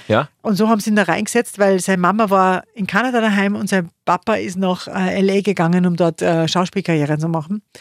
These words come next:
Speaker 2: Und da hat er beschrieben, wie es ihm da gegangen ist und wie bei jeder Turbulenz hat er einfach total Angst gehabt und der hat ihn beruhigt. Und er glaubt, dass da die ersten Traumata losgegangen sind für sein Leben.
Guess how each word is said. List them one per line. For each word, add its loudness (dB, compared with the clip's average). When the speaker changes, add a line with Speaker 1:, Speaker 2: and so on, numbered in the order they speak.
Speaker 2:
Und -2
da 4
hat 4
er 4
beschrieben, -2
wie 2
es -4
ihm 2
da 4
gegangen 0
ist 0
und -2
wie -4
bei 2
jeder 2
Turbulenz 0
hat -2
er 2
einfach -4
total 0
Angst -2
gehabt -2
und -8
der 2
hat -4
ihn -2
beruhigt. -2
Und -4
er -8
glaubt, 2
dass -4
da 2
die -4
ersten -2
Traumata 2
losgegangen 0
sind -2
für -4
sein 0
Leben. 0